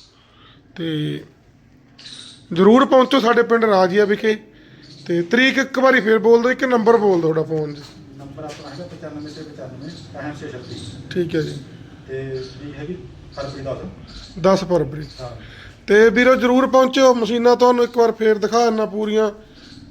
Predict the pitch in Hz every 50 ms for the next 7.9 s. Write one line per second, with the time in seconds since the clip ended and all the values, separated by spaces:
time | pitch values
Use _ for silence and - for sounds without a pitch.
0 | - - - - 208 220 220 214 220 220 214 214 202 185 208 214 214 208 202 202
1 | 202 202 208 196 185 196 196 190 196 196 196 190 - 202 - 196 196 185 196 190
2 | 190 180 208 208 - - 196 165 170 226 226 214 196 190 190 190 190 208 202 180
3 | 190 185 185 185 - 185 175 185 196 196 208 202 202 - - - - - - -
4 | - - - - - 226 233 220 226 220 202 - - 202 196 190 190 165 185 180
5 | 180 170 190 220 220 214 - - - - - - - - _ _ _ _ - -
6 | 196 220 226 226 202 208 - 202 208 196 160 226 226 220 214 208 208 208 196 202
7 | 196 190 190 180 175 175 175 202 202 196 190 180 170 156 165 202 208 196